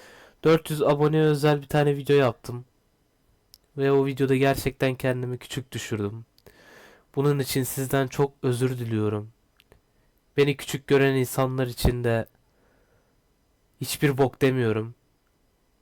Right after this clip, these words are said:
Hiçbir bok demiyorum abi. Bir gün inşallah kendileri de bana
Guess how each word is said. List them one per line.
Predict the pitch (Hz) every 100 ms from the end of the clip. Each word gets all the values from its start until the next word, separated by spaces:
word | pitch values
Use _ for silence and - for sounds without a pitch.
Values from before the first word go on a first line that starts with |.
| _ _ _ _ _ _ _ _ _ _ _ 131
Hiçbir | - - 131
bok | 127 120 -
demiyorum | 131 127 117 110
abi. | 107 107 113 123 _ _ _ - - _ _ _ _ _ _ _ _ _ _ _ _ _ _ _
Bir | 135
gün | 131 127 -
inşallah | 131 - 127 123 123
kendileri | - 123 120 123 120
de | 120 117 110 - _ _ _ _ _ _ _ _ _ _ _ _
bana | 113 120 120 104